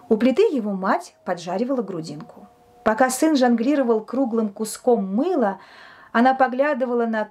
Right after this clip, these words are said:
твердое, молодое, смышленое лицо и вспоминала, каким двадцать два года назад на пустыре в Гарлеме, где теперь жилой дом Ла Палома, впервые увидела она его отца,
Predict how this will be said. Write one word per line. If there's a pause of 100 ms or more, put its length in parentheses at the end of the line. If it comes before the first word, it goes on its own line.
твердое,
молодое,
смышленое
лицо (600)
и
вспоминала,
каким
двадцать
два
года
назад (640)
на
пустыре
в
Гарлеме,
где
теперь
жилой
дом
Ла
Палома,
впервые
увидела
она
его
отца,